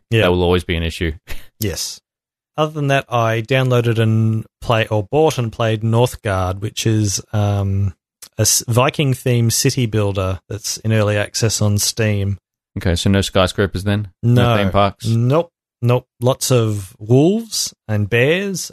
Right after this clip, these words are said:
Speaker 1: and,
Speaker 2: Mm-hmm.
Speaker 1: um, Valkyries and things like that.
Speaker 2: Oh, cool.
Speaker 1: It takes kind of the base building element from games like Dawn of War and Warcraft and
Speaker 2: Yes. Yeah, yeah.
Speaker 1: sort of spins that out into its own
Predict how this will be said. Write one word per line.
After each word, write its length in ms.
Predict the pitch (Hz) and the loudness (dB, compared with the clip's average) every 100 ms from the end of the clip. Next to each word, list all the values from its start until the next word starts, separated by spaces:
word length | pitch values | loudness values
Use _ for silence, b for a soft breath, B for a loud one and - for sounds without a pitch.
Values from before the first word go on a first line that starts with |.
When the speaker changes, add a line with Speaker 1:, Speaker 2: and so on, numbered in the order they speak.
| - | -6
Speaker 1:
and, 440 | 107 101 98 101 | -4 -2 -2 -2
Speaker 2:
Mm-hmm. 200 | 101 110 | 0 2
Speaker 1:
um, 540 | 117 110 107 101 98 98 107 | 4 4 4 0 -2 -6 -2
Valkyries 1040 | 113 135 - 160 175 190 196 208 - - _ _ _ - | 0 2 2 0 0 -4 -8 -8 -10 -12 _ _ _ -10
and 80 | - | -2
things 240 | 120 104 | 0 0
like 160 | 117 110 | 0 2
that. 440 | 123 175 - - _ _ _ _ _ _ 156 | 4 2 -2 -10 _ _ _ _ _ _ -4
Speaker 2:
Oh, 120 | 131 | 0
cool. 300 | 160 104 - - | 0 0 -2 -6
Speaker 1:
It 100 | 139 | -2
takes 440 | 185 220 - - | -2 -2 -4 -8
kind 280 | - 170 156 | -2 -2 2
of 100 | 143 | 2
the 80 | 123 | 0
base 320 | 98 110 123 | 0 0 -2
building 420 | - 135 135 131 | -2 0 0 0
element 440 | 123 135 139 143 139 | 0 0 0 -2 -4
from 200 | - 120 | -4 -2
games 280 | 117 117 110 | 0 2 2
like 180 | 110 - | 0 0
Dawn 200 | 110 110 | 0 0
of 120 | 101 | 0
War 240 | 110 110 | 0 2
and 160 | 110 101 | 2 0
Warcraft 920 | 104 110 - 156 131 - - - - _ - | -2 -2 -2 -2 -4 -10 -16 -16 -16 _ -4
and 440 | 113 110 104 104 104 | 0 0 0 0 0
Speaker 2:
Yes. 320 | 131 - - | -2 -6 -2
Yeah, 80 | 139 | 0
yeah. 40 | 127 | 4
Speaker 1:
sort 180 | 135 117 | 4 2
of 80 | |
spins 300 | - 135 127 | 0 0 2
that 120 | 117 110 | 2 2
out 240 | 110 110 | 0 0
into 220 | 117 110 107 | -2 -2 -4
its 160 | - | -2
own 640 | 117 110 110 107 107 104 | 0 2 2 2 2 0